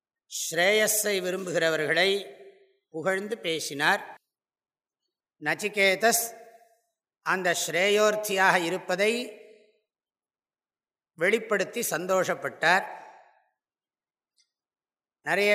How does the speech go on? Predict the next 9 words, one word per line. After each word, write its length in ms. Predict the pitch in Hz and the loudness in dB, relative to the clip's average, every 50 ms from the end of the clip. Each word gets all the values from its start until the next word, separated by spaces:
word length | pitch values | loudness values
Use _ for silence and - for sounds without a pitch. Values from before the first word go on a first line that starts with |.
| 202 | 2
பேர் 280 | 208 226 226 226 202 165 - - - - - - - _ _ _ _ _ | 2 0 0 0 0 -4 -8 -14 -18 -20 -20 -20 -20 _ _ _ _ _
பிரேயோர்த்திகளாக 960 | - - 196 220 233 247 247 247 247 233 240 240 214 214 202 220 226 214 208 | 0 2 2 4 4 4 4 4 2 2 0 -4 -4 -2 2 4 6 6 6
இருப்பவர்களை 680 | 214 208 196 196 202 - 208 208 196 185 175 185 196 214 233 247 - - - - 127 | 6 4 2 0 -2 -4 -4 -4 -2 0 2 2 2 2 2 0 -4 -10 -14 -12 -10
நிந்தனை 600 | 135 160 180 196 220 220 220 226 214 202 208 208 208 | -6 -6 -6 -6 -4 0 0 0 2 2 0 -2 -4
பண்ணினார். 580 | 208 160 151 151 151 143 139 135 135 123 117 - - - - - - _ _ _ _ _ _ _ _ _ _ _ _ _ _ _ _ _ _ _ _ _ _ _ _ _ _ _ _ _ _ _ _ | -4 -6 -6 -6 -4 -4 -2 -2 -2 -2 -4 -8 -16 -20 -20 -20 -20 _ _ _ _ _ _ _ _ _ _ _ _ _ _ _ _ _ _ _ _ _ _ _ _ _ _ _ _ _ _ _ _
அர்த்த 380 | 139 165 190 190 - - 233 247 | 2 2 2 2 2 2 2 4
காமத்துக்கு 680 | 240 226 214 208 208 208 202 208 - 202 - - 196 | 6 6 6 6 6 4 0 -2 -6 -8 -6 -6 -8
முக்கியத்துவம் 600 | 185 180 175 - - 233 226 226 - 214 208 190 | -8 -8 -8 -2 0 0 0 0 -2 -4 -4 -2
கொடுப்பவர்களை 680 | 185 190 196 190 - 196 185 175 160 165 170 180 208 | -2 -2 -4 -2 -2 -2 0 0 2 4 4 6 6